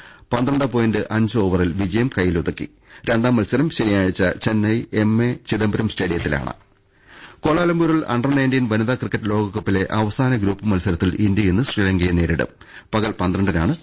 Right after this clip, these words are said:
മത്സരം. ലഡാക്കിൽ ഖേലോ ഇന്ത്യ വിന്റർ ഗെയിംസോടെ ഈ വർഷത്തെ ഖേലോ ഇന്ത്യ സീസണ് ഇന്ന് തുടക്കമാകും. ലഹോണിലെ നവാങ് ദോർജെ സ്പോർട്സ് കോംപ്ലക്സിൽ കേന്ദ്രമന്ത്രി ഡോക്ടർ മൻസുഖ് മാണ്ഡവ്യ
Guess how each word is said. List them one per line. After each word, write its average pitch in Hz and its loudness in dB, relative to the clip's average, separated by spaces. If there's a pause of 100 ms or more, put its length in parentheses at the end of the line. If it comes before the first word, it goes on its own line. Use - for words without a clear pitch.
മത്സരം. - -2 (840)
ലഡാക്കിൽ 160 0
ഖേലോ 143 2
ഇന്ത്യ 147 2
വിന്റർ 120 -2
ഗെയിംസോടെ 107 -2
ഈ 117 0
വർഷത്തെ 104 0 (100)
ഖേലോ 117 2
ഇന്ത്യ 113 0
സീസണ് 87 -2 (140)
ഇന്ന് 117 2
തുടക്കമാകും. 90 0 (440)
ലഹോണിലെ 110 2
നവാങ് 113 0
ദോർജെ 104 -2
സ്പോർട്സ് - -2
കോംപ്ലക്സിൽ 101 2
കേന്ദ്രമന്ത്രി 98 0
ഡോക്ടർ 95 -2
മൻസുഖ് 110 0
മാണ്ഡവ്യ 90 2